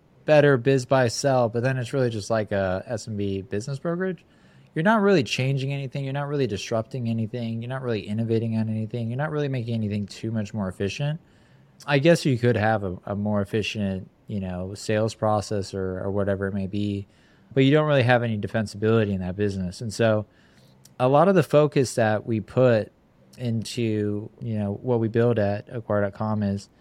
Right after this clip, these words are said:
you know, how can we, you know, standardize and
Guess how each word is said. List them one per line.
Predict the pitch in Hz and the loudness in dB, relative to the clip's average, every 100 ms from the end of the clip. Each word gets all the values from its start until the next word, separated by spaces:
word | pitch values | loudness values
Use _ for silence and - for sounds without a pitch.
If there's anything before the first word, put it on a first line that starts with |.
| _ _ _ - | _ _ _ -4
you | |
know, | 117 | -2
how | 123 151 | 0 0
can | 170 156 | 0 0
we, | 147 139 139 | 0 0 -2
you | 127 113 | -2 -2
know, | 98 | -2
standardize | 95 - 135 135 127 123 120 117 117 101 | -6 -6 -2 0 2 2 2 2 0 -2
and | 101 95 | -4 -6